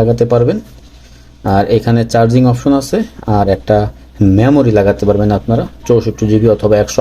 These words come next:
আঠাশ জিবি মেমোরি লাগিয়ে আপনারা ভিডিও রেকর্ড করতে পারবেন খুব সুন্দরভাবে। নাইট ভিশন ক্যাম-, স্কোপ এটা, নাইট ভিশন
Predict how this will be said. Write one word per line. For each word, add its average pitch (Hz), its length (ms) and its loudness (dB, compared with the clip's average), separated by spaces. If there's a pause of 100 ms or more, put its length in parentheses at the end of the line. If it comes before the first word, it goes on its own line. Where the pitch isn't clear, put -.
আঠাশ 110 260 0
জিবি 110 240 2
মেমোরি 113 360 2
লাগিয়ে 123 280 0 (460)
আপনারা 98 260 -2 (120)
ভিডিও 113 220 2 (100)
রেকর্ড 104 260 -2
করতে 104 240 -4
পারবেন 110 280 0
খুব 196 120 -2 (120)
সুন্দরভাবে। 113 480 0 (520)
নাইট 131 220 0
ভিশন 143 300 0
ক্যাম-, 143 200 -2 (320)
স্কোপ 135 240 -2 (100)
এটা, 131 160 -6 (300)
নাইট 113 220 0
ভিশন 120 180 -2